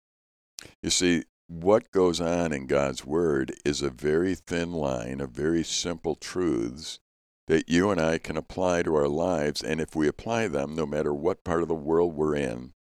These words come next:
those things change our lives for the better. For example, there is a God, and I'm not him. In the beginning, God created the heavens and the earth.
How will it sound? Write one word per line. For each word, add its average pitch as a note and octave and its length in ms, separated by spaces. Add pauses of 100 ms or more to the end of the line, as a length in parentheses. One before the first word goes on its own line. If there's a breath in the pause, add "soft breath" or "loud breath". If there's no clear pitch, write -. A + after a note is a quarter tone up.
(720)
those E2+ 340
things C#2+ 460
change D2 400
our C#2 140
lives C2 400
for - 180
the D#2 100
better. D#2 460 (1120)
For F2+ 120
example, D2 600
there D2 280
is D#2+ 260
a D#2 60
God, C2 640 (640)
and D2 140
I'm C#2 200
not C#2 240
him. B1+ 340 (800)
In G2 180
the G2+ 120
beginning, D#2 680
God C2+ 640 (160)
created C#2+ 640
the B1+ 140
heavens B1 460
and B1+ 120
the C2+ 100
earth. C2 320